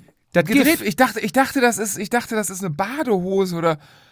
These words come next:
Speaker 2: so ein Boratanga, der da geschüttelt wird.
Speaker 1: Nee, ich, ich kann auch mal von dieser Party mal ein Bild schicken, was der Stocky gemacht hat,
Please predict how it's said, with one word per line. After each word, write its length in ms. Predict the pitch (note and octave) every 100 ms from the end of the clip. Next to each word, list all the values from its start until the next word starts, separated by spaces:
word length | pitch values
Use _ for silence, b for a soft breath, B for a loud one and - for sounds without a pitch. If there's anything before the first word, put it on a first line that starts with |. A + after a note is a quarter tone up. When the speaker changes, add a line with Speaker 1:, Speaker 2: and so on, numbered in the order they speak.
| b b b _ _ _ _ _ _ _ _ _
Speaker 2:
so 100 | D3
ein 160 | E3 D3
Boratanga, 640 | B3+ C4+ F#3+ G3+ F#3 D#3+
der 120 | D3 D3+
da 100 | D3
geschüttelt 440 | D3 D#3 D#3 D3
wird. 100 | B2
Speaker 1:
Nee, 160 | D#3+ F3+
ich, 100 | - -
ich 160 | C3+ -
kann 180 | D3+
auch 220 | D#3+ D3 D#3+
mal 160 | E3
von 260 | D3 E3+ D#3
dieser 320 | D#3+ D3 C#3
Party 640 | - D3+ F3+ - C#3 B2+ C#3
mal 440 | C3+ C3 C3 C3+ _ _
ein 140 | C#3+
Bild 260 | A2+ C#3 -
schicken, 440 | - C3+ E3 D#3+
was 100 | C3
der 120 | C#3
Stocky 340 | B2+ E3 D#3 C3+
gemacht 340 | B2 A#2 -
hat, 120 | D3